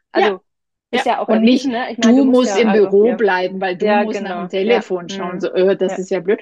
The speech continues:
Speaker 1: Oh, das habe ich
Speaker 2: Oder
Speaker 1: ganz
Speaker 2: sogar
Speaker 1: oft bei Trainings,
Speaker 2: Ja.
Speaker 1: also gerade in der I T, wenn halt wirklich so I-T-Support, Service, ja, aber dann muss jemand den, äh, den Hotline haben. Also wie,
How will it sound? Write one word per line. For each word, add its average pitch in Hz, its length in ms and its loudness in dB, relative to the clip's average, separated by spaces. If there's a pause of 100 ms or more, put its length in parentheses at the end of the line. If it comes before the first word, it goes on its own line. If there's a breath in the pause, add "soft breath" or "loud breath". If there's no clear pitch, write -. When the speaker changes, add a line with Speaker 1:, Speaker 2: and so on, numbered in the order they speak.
(120)
Speaker 1:
Oh, 202 120 2
das 220 160 -6
habe 233 160 0
ich - 100 -8
Speaker 2:
Oder 311 80 4
Speaker 1:
ganz 233 140 0
Speaker 2:
sogar 302 140 -2
Speaker 1:
oft 285 120 -6
bei 202 140 -4
Trainings, 185 680 -8
Speaker 2:
Ja. 214 120 2
Speaker 1:
also 180 120 -2
gerade 208 280 0
in 202 80 -2
der 190 160 0
I 202 140 0
T, 226 160 -6
wenn 208 140 -8
halt 190 140 -6
wirklich 202 220 -8
so 202 100 -6
I-T-Support, 233 1200 -4
Service, 226 440 -4 (280 loud breath)
ja, 208 120 0
aber 214 160 -4
dann 208 160 -8
muss 226 160 -12
jemand 202 340 -8
den, 196 140 -10
äh, 190 240 -4
den 196 160 -8
Hotline 196 420 -6
haben. 160 160 -8
Also 175 160 -2 (300 loud breath)
wie, 214 180 -2